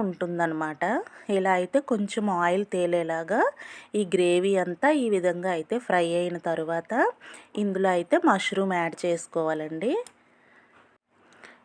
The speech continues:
మష్రూమ్స్ అయితే యాడ్ చేసుకుని బాగా కలిపేసుకొని గ్రేవీతో పాటు వాటిని కలిపేసుకొని మూత పెట్టుకుంటే అవి ఉడికేంత వాటర్ అయితే మనకు బయటకు వచ్చేస్తాయి అన్నమాట. చూడండి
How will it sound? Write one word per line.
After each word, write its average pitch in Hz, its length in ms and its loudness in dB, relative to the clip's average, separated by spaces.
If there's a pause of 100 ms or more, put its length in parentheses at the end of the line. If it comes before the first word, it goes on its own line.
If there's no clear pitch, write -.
(140)
మష్రూమ్స్ 190 560 -2
అయితే 185 220 0 (120)
యాడ్ 185 180 0 (100)
చేసుకుని 185 540 -6 (880)
బాగా 185 300 4 (120)
కలిపేసుకొని 185 760 -2 (100)
గ్రేవీతో 185 460 0 (120)
పాటు 170 340 0
వాటిని 170 420 -4
కలిపేసుకొని 185 680 -2 (100)
మూత 190 200 -4 (120)
పెట్టుకుంటే 185 580 -6 (760)
అవి 190 140 4 (100)
ఉడికేంత 185 500 0 (120)
వాటర్ 175 400 2
అయితే 196 200 0 (100)
మనకు 277 300 -2
బయటకు 175 360 -2
వచ్చేస్తాయి 180 520 -2
అన్నమాట. 165 340 -8 (220)
చూడండి 190 500 0